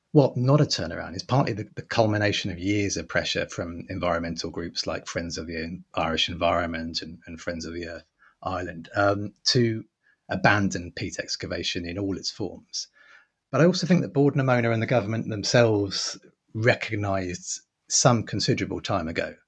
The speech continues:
a long while ago, I think, that peat was not really viable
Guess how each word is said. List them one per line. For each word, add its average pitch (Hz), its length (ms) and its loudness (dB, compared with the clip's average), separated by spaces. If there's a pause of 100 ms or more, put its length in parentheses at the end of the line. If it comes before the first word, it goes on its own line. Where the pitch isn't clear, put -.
(160)
a 95 60 -4
long 98 280 4
while 85 220 -6
ago, 82 260 -8
I 80 80 -12
think, - 360 -18 (400)
that - 180 -8
peat - 280 -2
was 92 140 -4
not 104 280 -4 (100)
really 87 640 -4 (720)
viable 92 720 0